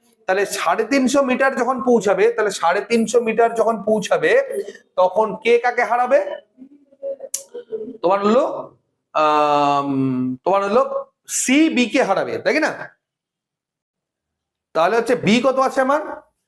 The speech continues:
একশো ঊনসত্তর, আর সি কত আছে আমার? একশো বিরাশি।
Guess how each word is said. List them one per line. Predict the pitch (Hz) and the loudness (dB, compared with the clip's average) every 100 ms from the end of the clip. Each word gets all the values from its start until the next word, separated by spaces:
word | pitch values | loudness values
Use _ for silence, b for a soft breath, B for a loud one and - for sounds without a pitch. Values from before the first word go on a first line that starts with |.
| _ _ - | _ _ -4
একশো | 175 190 240 | -4 -2 0
ঊনসত্তর, | 247 240 - - 302 - - - - | 2 2 0 0 0 0 -4 -8 -2
আর | 165 165 | 0 0
সি | - 226 226 | -2 -2 0
কত | 233 | 2
আছে | 240 226 | 2 2
আমার? | 240 285 | 2 2
একশো | 175 - 233 | 0 0 -2
বিরাশি। | - 131 123 104 - | -2 -2 -2 -2 -6